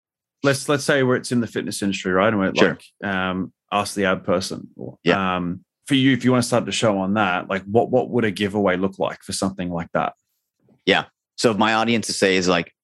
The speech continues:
Speaker 2: is men or women who wanna get, you know, abs or wanna lose weight, it could be supplements. It could be one of my training programs.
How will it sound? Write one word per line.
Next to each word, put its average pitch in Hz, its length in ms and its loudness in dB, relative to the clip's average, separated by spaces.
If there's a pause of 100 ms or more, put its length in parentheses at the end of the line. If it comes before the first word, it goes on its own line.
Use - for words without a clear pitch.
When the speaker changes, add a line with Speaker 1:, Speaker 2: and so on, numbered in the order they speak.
(120)
Speaker 2:
is 85 160 -4
men 95 300 2
or 87 100 2
women 92 240 2
who 92 100 0
wanna 87 220 2
get, 80 220 -2 (200)
you 80 80 -4
know, 80 160 -2
abs 101 340 0
or 80 100 2
wanna 82 160 0
lose 82 220 0
weight, 101 280 2
it - 140 -10
could 101 200 -2
be 95 140 2
supplements. - 720 0
It - 140 -14
could 208 220 0
be 95 280 2
one 98 160 4
of 104 80 0
my 82 140 0
training 92 340 0
programs. 110 560 0